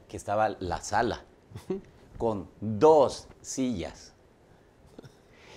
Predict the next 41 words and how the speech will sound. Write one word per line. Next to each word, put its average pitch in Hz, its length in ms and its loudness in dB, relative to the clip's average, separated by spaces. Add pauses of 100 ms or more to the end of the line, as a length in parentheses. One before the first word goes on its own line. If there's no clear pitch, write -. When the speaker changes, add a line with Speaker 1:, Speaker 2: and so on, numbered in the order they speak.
(180)
Speaker 1:
Él 139 180 2
se 151 120 -4
sentó 110 560 0 (220)
en 107 160 -4
una 196 320 0
y 143 120 0
yo 117 140 2
en 123 60 -2
la 110 120 2
otra. 78 300 -6 (840)
Y 135 120 2
si 147 140 2
viene 190 220 4
su 175 100 0
esposa, 175 360 2
¿dónde 160 260 2
se 135 140 -2
sienta? 92 300 2 (320)
Y 135 120 2
si 151 140 2
yo 165 140 8
vengo 185 320 4
con 147 140 4
un 165 120 2
amigo, 156 380 4
¿dónde 147 380 4
se - 60 -8
sienta? 92 320 -4 (380)
<laughs> - 380 -10
Eso 175 240 0
es - 60 0 (120)
absolutamente 147 800 2
esencial. 95 600 0 (300)
Dos 160 340 6
sillas. 85 400 -4 (200)
No 147 160 0
se 180 120 2
necesita 113 520 0
más 107 180 0
para 82 220 -4
eso. 80 180 -10